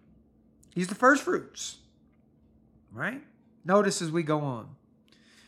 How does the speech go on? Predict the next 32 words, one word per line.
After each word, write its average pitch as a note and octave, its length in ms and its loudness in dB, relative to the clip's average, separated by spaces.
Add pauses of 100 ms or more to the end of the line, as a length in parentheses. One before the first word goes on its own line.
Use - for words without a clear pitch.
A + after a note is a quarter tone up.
(760)
Verse E3 260 4
eighteen. E3 680 -4 (600)
"Then F#3+ 240 6
they A#3+ 160 8
also C4 380 6
which G3+ 180 6
are F#3 80 6
fallen F#3+ 300 2
asleep G3+ 400 4
in D3+ 100 -2
Christ D3+ 320 4
are C#3 80 0
perished. B2 560 -6 (640)
If B3 240 8
in A#3 160 4
this A3+ 240 2
life C#3+ 460 -6 (280)
only G3 220 6
we G#3+ 80 6
have G#3+ 140 10
hope G3+ 200 4
in G3+ 120 0
Christ, D3+ 500 0 (180)
we D#3+ 160 4
are F#3+ 60 8
of D#3+ 140 0
all G3+ 260 8
men C#3+ 340 -2
most C#3 460 -2 (100)
miserable. C3 720 -6 (800)
But G3 280 8
now F#3 600 4